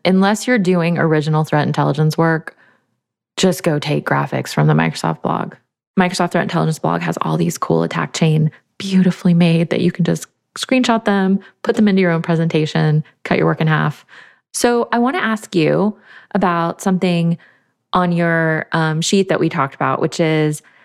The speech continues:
the Bluetooth zero day from def con. So def con was about a month ago.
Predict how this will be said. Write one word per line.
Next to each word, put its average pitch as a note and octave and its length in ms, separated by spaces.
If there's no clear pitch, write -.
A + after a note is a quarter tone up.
the F3 420
Bluetooth G3 760
zero E3+ 380
day C#3+ 300
from D3 300
def - 280
con. - 340
So D#3+ 280
def E3 260
con A3+ 240
was E3+ 300
about D3+ 260
a F#3+ 60
month D#3 200
ago. D3 400